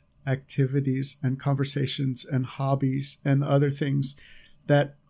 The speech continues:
that we love doing so much that we lose track of time. We forget to go to the bathroom. We forget to eat. Um, if you think in your life of what it is that you used to do, what for fun, what you used to enjoy,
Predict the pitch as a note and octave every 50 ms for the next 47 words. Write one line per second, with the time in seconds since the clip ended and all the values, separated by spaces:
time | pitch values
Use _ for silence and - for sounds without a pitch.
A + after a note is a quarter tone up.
0 | _ _ C#3+ C3 D3 D#3 E3+ C#3 C#3 C3+ B2+ C3+ C#3 C#3+ C#3 C#3 C#3 D3 D3 C#3+
1 | D3 C#3 B2+ B2+ - - - - - D3+ D#3 D#3 D#3 D3+ D3 C#3 C#3 C3+ C#3+ -
2 | - - - - - _ _ _ _ _ _ _ _ _ - D3 D3 C#3+ C#3+ C3+
3 | C3 C#3 C3+ C3 C3+ - - C#3 C3 - - C3+ - - - C3+ C3 C3 B2+ A#2+
4 | A#2+ B2 B2 - _ _ _ _ _ _ _ - C3 B2+ - D3 C#3 C#3 C#3 C#3
5 | - - C#3+ C3+ C3+ B2 A#2 A#2+ B2 A#2+ C3+ C#3 - B2+ A#2+ A#2 B2 B2+ A#2+ -
6 | - - B2+ C#3 C3+ C#3 - - - C#3+ B2+ B2+ - - - - - _ _ _
7 | _ - - _ _ _ - C#3 C3+ C3 C3 C#3 - _ - _ _ _ - _
8 | D3+ C#3 - D3+ C3+ C#3 - D#3+ D3+ E3 D3 C#3+ C3+ B2 B2 B2+ B2+ C3 C3 C3+
9 | - C3 A#2 - C3 B2+ B2 C3 A#2+ A#2+ B2 C3 C3 - C3 C3+ C#3 B2 A#2+ A#2+
10 | A#2 A2+ A2+ B2 C3 C#3 C#3 - - D3+ C#3 D3 D#3 E3+ F3 E3 - - - -
11 | - - - - - - - D3 C#3+ C#3 C#3 C#3 - - - - - - C3+ C#3
12 | - C#3 C#3+ E3+ E3 - - C#3+ C3+ C#3 - C3 A#2 A#2 B2 C3 C#3+ C#3 - -
13 | - C#3+ C#3 C#3 B2 A#2+ A#2 B2+ A#2+ C3+ E3 F3+ -